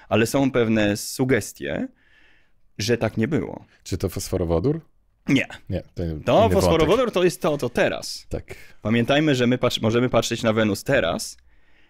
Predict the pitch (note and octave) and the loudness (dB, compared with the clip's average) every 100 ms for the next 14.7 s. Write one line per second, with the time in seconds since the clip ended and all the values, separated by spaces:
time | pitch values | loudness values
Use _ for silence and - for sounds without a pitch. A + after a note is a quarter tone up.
0 | - A#2 A#2+ A#2 A#2+ A#2 A2+ - A2+ G#2 | 0 2 4 2 2 2 0 0 -4 0
1 | G#2 G2+ - A#2+ G2+ G2+ - - - A2 | 0 0 -4 -2 0 0 -4 -16 -4 -2
2 | G#2+ A2+ A#2+ A#2 C3 A2+ A2+ G2+ G#2 G#2 | 2 2 2 2 0 0 0 2 2 0
3 | C#3 B2 B2 - - A#2+ C3 A#2 - A2+ | 0 0 -2 -6 -4 -2 0 -2 -2 -2
4 | A2+ A2+ A2 G2+ G2+ G2+ - A2+ A#2+ G#2+ | 2 2 2 -4 -4 -2 0 0 -2 -2
5 | G#2+ A2 A2 F2 - G#2 F#2 F#2+ F2 F#2 | 0 0 -2 -6 -8 -6 -6 -6 -8 -6
6 | F#2+ E2+ - - G#2+ F2 - - - - | -6 -8 -10 -4 -2 -2 -6 -10 -18 -20
7 | - - A2 A2+ - - F3 D3+ A2+ A#2 | -20 -6 0 2 0 -2 -2 0 0 0
8 | G2 - G3 A#2+ - - - - - A#2 | -4 0 2 2 0 -8 -14 -20 -4 0
9 | E3 D#3 A#2 D3+ C3+ - - D3+ G#2 D2+ | 0 0 2 2 0 -2 -4 -2 -2 -4
10 | - - - - A#2 - B2+ A#2+ G2+ G#2 | -12 -20 -20 -2 -2 0 -2 -2 -2 -4
11 | - G2 G2+ F#2 - _ - - A#2 - | -4 -6 -4 -6 -6 _ -6 -2 -2 0
12 | D#3 - - - - C#2 C#2 - - - | -2 -2 -10 -14 -12 -12 -12 -14 -20 -20
13 | _ _ _ - - B2 A#2 A#2+ A#2 C#3+ | _ _ _ -20 -4 0 2 2 2 2
14 | F#3+ D3+ F#2+ F2+ C2+ A1 | 2 0 -2 -4 -8 -8